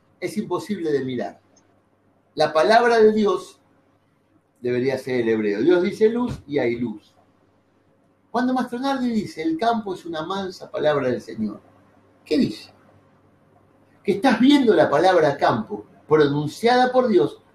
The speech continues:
pero mansa, porque no es en el sonido de Dios, que generaría la luz que te dejaría ciego.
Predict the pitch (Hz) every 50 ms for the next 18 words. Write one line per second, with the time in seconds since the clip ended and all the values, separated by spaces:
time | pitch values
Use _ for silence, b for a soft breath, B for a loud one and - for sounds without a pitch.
0 | _ _ _ 156 160 160 165 165 196 247 254 208 151 131 120 117 - - - 135
1 | 135 _ _ _ _ _ _ _ _ _ _ _ _ 135 139 135 143 143 151 175
2 | 190 190 190 214 196 185 170 156 - - - 147 135 165 196 240 254 226 170 127
3 | 107 104 107 110 110 110 107 107 107 107 - - _ _ _ _ _ _ _ _
4 | _ _ _ - 123 127 139 127 131 131 135 143 160 180 180 185 180 160 147 139
5 | 139 - 131 127 123 117 107 - 104 107 113 113 110 110 - - - 104 98 101
6 | 101 -